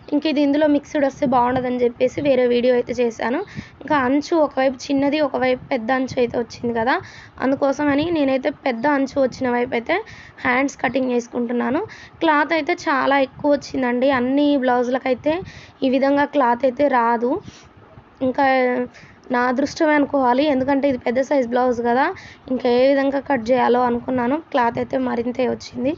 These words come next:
కాబట్టి ఇంక ఇట్లయితే హ్యాండ్స్ వేసుకున్నాను. ఇది పఫ్ అనమాట. ఇటువైపు మనకైతే జాయింట్స్ పడతాయి. జాయింట్స్ ఎట్లా వేసుకోవాలనేది కూడా చూపిస్తాను. ఈ విధంగా కట్ చేస్తే మిగిలిన క్లాత్ వచ్చేసి అటువైపు అతుకులకు వచ్చేస్తుంది అనమాట. చూపిస్తాను చూడండి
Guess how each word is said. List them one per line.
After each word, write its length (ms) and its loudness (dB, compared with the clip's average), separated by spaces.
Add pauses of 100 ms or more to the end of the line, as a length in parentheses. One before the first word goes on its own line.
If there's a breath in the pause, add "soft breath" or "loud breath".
(600 loud breath)
కాబట్టి 320 0
ఇంక 180 -2
ఇట్లయితే 400 0
హ్యాండ్స్ 520 -2
వేసుకున్నాను. 500 -2
ఇది 100 -4
పఫ్ 340 -2
అనమాట. 400 -2 (560 loud breath)
ఇటువైపు 400 0
మనకైతే 380 0
జాయింట్స్ 480 0
పడతాయి. 420 0 (600 loud breath)
జాయింట్స్ 460 2
ఎట్లా 220 0
వేసుకోవాలనేది 640 0
కూడా 160 2
చూపిస్తాను. 640 -2
ఈ 120 2
విధంగా 340 0
కట్ 200 -2
చేస్తే 280 -2 (500 loud breath)
మిగిలిన 300 4
క్లాత్ 320 0
వచ్చేసి 400 -2 (560 loud breath)
అటువైపు 420 -2
అతుకులకు 520 -2
వచ్చేస్తుంది 440 -6
అనమాట. 240 -6 (160)
చూపిస్తాను 500 -4
చూడండి 380 -4